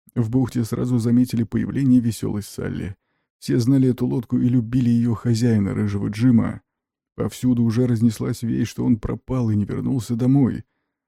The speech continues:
Думали, что он и Томми попали в шторм и погибли, а безжалостное море навеки поглотило и рыбаков,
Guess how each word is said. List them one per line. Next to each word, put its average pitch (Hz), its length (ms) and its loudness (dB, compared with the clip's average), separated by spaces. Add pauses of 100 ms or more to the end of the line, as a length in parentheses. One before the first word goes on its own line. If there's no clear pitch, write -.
(120)
Думали, 110 360 6
что 104 300 -10
он 113 140 4
и 117 160 -2
Томми 113 360 4
попали - 380 -4
в 107 80 -10
шторм 127 340 -2
и 127 140 -4
погибли, 113 760 -2 (300)
а 117 80 -2
безжалостное 107 720 0
море 107 260 2
навеки 123 380 -2
поглотило 120 560 -2
и - 160 -4
рыбаков, 113 540 -4